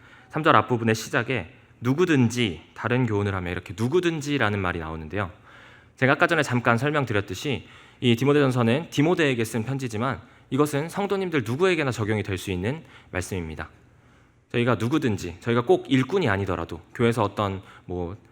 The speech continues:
책임이나 직분을 맡아서 하고 있는 경우가 아니더라도 누구라도 저희가 경건에 관한 교훈을 따르지 않거나 말씀을 따르지 않았을 때 이런 문제에 빠질 수 있게 되는 것입니다.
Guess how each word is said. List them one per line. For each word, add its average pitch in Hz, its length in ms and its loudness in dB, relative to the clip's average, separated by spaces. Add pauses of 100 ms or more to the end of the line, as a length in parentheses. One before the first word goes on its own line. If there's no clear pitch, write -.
(160)
책임이나 123 580 -2
직분을 127 360 0
맡아서 110 360 -2
하고 156 260 -2
있는 139 220 -2
경우가 107 440 0
아니더라도 120 680 0 (400)
누구라도 127 560 2 (320)
저희가 101 340 -2
경건에 113 400 2
관한 101 220 0
교훈을 95 300 0
따르지 127 280 0
않거나 95 380 -4
말씀을 98 360 -2
따르지 127 260 -2
않았을 98 380 -4
때 139 260 -6 (160)
이런 131 180 2
문제에 104 480 -2
빠질 131 240 -2
수 110 120 -10
있게 110 200 -4
되는 98 220 -4
것입니다. 78 420 -10